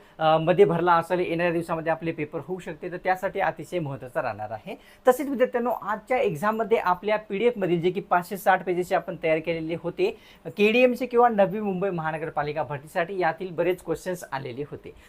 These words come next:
तुम्हाला जर पीडीएफ हवी असेल, तर या नंबरवर आपण WhatsApp करू इच्छिता, तुमची मी वाट पाहत आहे. तर जोही इच्छुक विद्यार्थी आहे, त्या सर्वांनी नक्कीच WhatsApp करायचा आहे. चला, सुप्रकाशात सुरुवात करूया. सर्वात पहिला प्रश्न कव्हर करूया. प्रश्न असा आहे, विचारलेला आहे, विद्यार्थ्यांनो, की या ठिकाणी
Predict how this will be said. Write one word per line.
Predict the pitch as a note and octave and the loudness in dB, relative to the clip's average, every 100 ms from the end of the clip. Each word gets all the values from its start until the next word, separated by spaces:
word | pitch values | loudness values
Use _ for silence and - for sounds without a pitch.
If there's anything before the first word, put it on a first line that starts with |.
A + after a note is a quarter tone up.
| _ | _
तुम्हाला | G#3+ B3+ | 6 8
जर | B3+ C4+ | 10 6
पीडीएफ | C4+ A#3+ A#3+ - | 4 2 2 2
हवी | G3+ A3+ | 0 2
असेल, | G3 G3+ G#3 | -2 -2 -4
तर | G3+ | 2
या | G3 | 2
नंबरवर | G3 F#3+ G3 F#3+ | 2 2 2 2
आपण | - E3 F3+ | 0 0 -2
WhatsApp | D#3+ D#3+ - G#3 | 4 2 4 -2
करू | - E3+ E3 | 0 -2 -2
इच्छिता, | D#3 F3 F#3+ | -4 0 2
तुमची | G#3 F#3 D#3+ E3+ | 2 -2 -6 -4
मी | D3+ | -2
वाट | C3+ A#2+ | -2 -2
पाहत | C3+ C3 | -10 -12
आहे. | C3+ D3 G#3+ - _ A3 | -14 -16 -16 -20 _ 2
तर | A3+ | 2
जोही | E3+ F3+ A#3 | 4 2 2
इच्छुक | A3 A#3 | -2 0
विद्यार्थी | A3+ A3 | 2 2
आहे, | G#3+ | -2
त्या | G#3+ | -4
सर्वांनी | G3+ F3 E3+ F3+ | -6 -4 -4 -4
नक्कीच | D3+ - F3 | -8 -10 -8
WhatsApp | F3 B2+ - D#3+ D#3+ | -4 -6 -2 -4 -4
करायचा | B2 A2 - C3 | -6 -6 -6 -12
आहे. | B2 - A2 - | -12 -20 -18 -6
चला, | B2 - - - _ - | -4 -4 -16 -20 _ -6
सुप्रकाशात | A3 A3+ A3+ A#3 A3 | -4 0 0 2 -2
सुरुवात | F#3+ F3 D3+ | 0 -2 -2
करूया. | D#3 G3 D#4 - - - - - | 0 0 -2 -12 -20 -20 -16 0
सर्वात | G3+ B3+ | 4 4
पहिला | B3 A3 G#3+ | 2 0 0
प्रश्न | A3 G#3+ G3+ | 0 -4 -8
कव्हर | F3 F#3+ | -4 -4
करूया. | E3+ E3+ F3 | -2 0 0
प्रश्न | E3 D#3 - G3 - | -2 -12 -4 -4 -4
असा | C3+ D#3+ | -4 -2
आहे, | A2+ A#2+ G#3+ - _ - | -2 -4 -10 -10 _ -4
विचारलेला | F#3 G#3 D4 D4+ C#4+ | -2 4 4 6 6
आहे, | C4 B3 | 6 4
विद्यार्थ्यांनो, | G#3+ A#3 A3+ G3+ E3+ | 0 0 0 0 -2
की | G3 A3+ | -2 -2
या | A#3+ | -2
ठिकाणी | A#3 A#3 A#3 | 0 -2 0